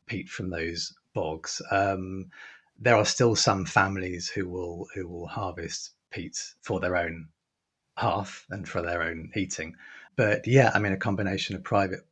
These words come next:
private land, a, often a, uh, a lack of confidence in who exactly owns that land anyway. But also there's quite a lot of common land persisting, which will be, the rights to which will be owned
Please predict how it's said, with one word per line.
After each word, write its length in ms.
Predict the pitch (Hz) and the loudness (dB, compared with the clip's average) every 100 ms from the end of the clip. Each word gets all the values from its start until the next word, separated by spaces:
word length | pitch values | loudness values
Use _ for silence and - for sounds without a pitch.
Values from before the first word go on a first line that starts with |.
| _ - | _ -4
private 340 | 120 104 107 | 0 2 4
land, 500 | 107 104 104 101 98 110 | 4 4 2 0 -2 4
a, 460 | 101 98 101 107 - | 6 6 4 4 4
often 600 | 123 - 127 113 113 - - - - _ 113 | 4 4 2 2 0 -4 -18 -20 -20 _ -4
a, 580 | 104 101 101 101 104 - | -2 0 0 0 -2 4
uh, 300 | 104 95 101 98 | 6 6 4 4
a 60 | |
lack 360 | 95 98 - - | 4 2 -2 -6
of 180 | 95 - | -6 -4
confidence 640 | 120 98 - 98 92 107 | -4 -6 -8 -8 -6 -4
in 120 | 87 | -4
who 180 | - 107 | 0 0
exactly 560 | 90 92 98 - - 87 | 0 -2 -2 -4 -2 2
owns 320 | 95 92 87 | 2 2 0
that 160 | 85 90 | 0 0
land 300 | 90 82 90 | -2 -2 -4
anyway. 440 | 90 87 80 82 - - _ _ - | -4 -6 -6 -8 -16 -20 _ _ -2
But 120 | 120 | 0
also 200 | 98 98 | 0 -2
there's 160 | 82 | -6
quite 220 | - 92 82 | -4 -4 -4
a 20 | |
lot 140 | 85 | -6
of 80 | 85 | -8
common 360 | - 90 85 82 | -8 -8 -8 -6
land 440 | 80 78 80 - - - | -4 -4 -8 -16 -16 -8
persisting, 480 | - 101 - 82 | -6 -6 -8 -12
which 180 | 85 - | -10 -10
will 80 | 85 | -10
be, 640 | 101 85 82 82 82 90 - | -8 -8 -6 -8 -10 -12 -12
the 280 | 98 90 92 | -14 -8 -6
rights 420 | 92 90 - - - | -4 -4 -6 -10 -10
to 200 | 82 82 - | -10 -12 -10
which 280 | 87 - - | -12 -12 -12
will 140 | 80 | -10
be 200 | 80 82 | -6 -4
owned 300 | 85 78 78 | -4 -6 -8